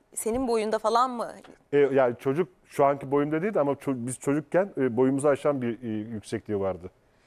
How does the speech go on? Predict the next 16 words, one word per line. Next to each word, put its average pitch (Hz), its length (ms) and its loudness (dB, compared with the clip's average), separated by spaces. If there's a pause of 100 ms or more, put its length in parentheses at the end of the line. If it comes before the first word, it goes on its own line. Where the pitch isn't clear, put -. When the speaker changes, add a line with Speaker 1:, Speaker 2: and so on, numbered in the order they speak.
(200)
Speaker 1:
Yani 415 180 -2
ben 381 160 0
de 392 40 -6
iki 277 260 -8
binlerin 339 420 -4
başında 330 340 -4
hatırlıyorum 214 540 -2
işte - 260 -8
elektriklerin 233 680 -4
falan 226 340 0
böyle 214 140 0
kesilmesine 202 560 -6
ka-, 220 240 -4
sebep 202 300 -4
olacak 202 280 0
Speaker 2:
Su - 80 -8